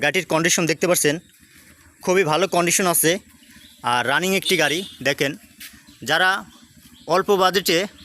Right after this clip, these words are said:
যারা রানিং একটি গাড়ি খুঁজতেছেন তারা এই গাড়িটি নিতে পারেন। রানিং আছে গাড়িটি। দেখেন, সামনে সুন্দর একটা বাম্পার লাগানো আছে, দেখতে পাচ্ছেন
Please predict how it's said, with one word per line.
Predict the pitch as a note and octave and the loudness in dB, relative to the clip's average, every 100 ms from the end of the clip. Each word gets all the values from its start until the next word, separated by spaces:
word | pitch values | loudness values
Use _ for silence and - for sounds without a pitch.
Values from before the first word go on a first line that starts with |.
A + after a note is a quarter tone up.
| - | -12
যারা | B2 D3+ D#3 D#3+ - - - - - | -2 0 0 -2 -10 -20 -20 -20 -4
রানিং | D3 F#3 G3+ | -2 0 -2
একটি | F3+ G3 | 0 0
গাড়ি | F#3 | 0
খুঁজতেছেন | F3+ G#3 - E3+ D#3 F#3 - - | 0 -2 0 0 -2 -4 -18 -6
তারা | E3+ E3+ D#3+ | 0 0 0
এই | F3+ | 0
গাড়িটি | F#3 F3+ F3 | 2 0 0
নিতে | F3 G3 | 0 0
পারেন। | C#3 D#3+ - - - - - - - - - | 0 -2 -10 -20 -20 -20 -20 -20 -20 -18 -4
রানিং | D3 F3+ G3 | -2 0 0
আছে | F#3 F#3 | 0 0
গাড়িটি। | D#3+ D3 F#3 A3 - - B2+ | 0 0 -2 -4 -18 -18 -4
দেখেন, | D3 D#3 D3 - - - - - _ - - - - | -2 -2 -6 -8 -20 -20 -20 -20 _ -20 -20 -12 -6
সামনে | E3 F#3 F3+ | -2 -2 0
সুন্দর | G3 F#3+ F#3 | 0 0 0
একটা | F3+ | 0
বাম্পার | D3 D#3+ E3 | -2 0 0
লাগানো | E3 E3+ E3 | 0 0 0
আছে, | - F3 | -2 -4
দেখতে | C#3+ C#3+ - | -4 -4 0
পাচ্ছেন | E3 - | -2 0